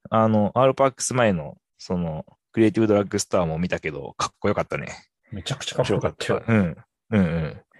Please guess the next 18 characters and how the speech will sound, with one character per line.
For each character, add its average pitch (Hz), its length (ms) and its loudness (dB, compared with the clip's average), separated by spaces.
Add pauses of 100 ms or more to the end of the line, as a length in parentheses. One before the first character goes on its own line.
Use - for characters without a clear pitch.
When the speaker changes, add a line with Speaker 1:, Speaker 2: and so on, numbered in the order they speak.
(120)
Speaker 1:
う 139 40 -4
ん。 147 40 -2 (360)
Speaker 2:
ん？ 147 60 -4
な 196 80 -2
ん 220 120 -10 (280)
か 107 100 2
ね、 98 300 -2 (320)
Speaker 1:
う 120 80 0
ん。 95 180 2
Speaker 2:
え 123 60 -6
っ 107 40 -14 (120)
と、 104 380 -2 (300)
去 - 280 -4
年 233 260 4
も 98 140 0
出 139 120 0
て 131 120 -8
た - 300 -6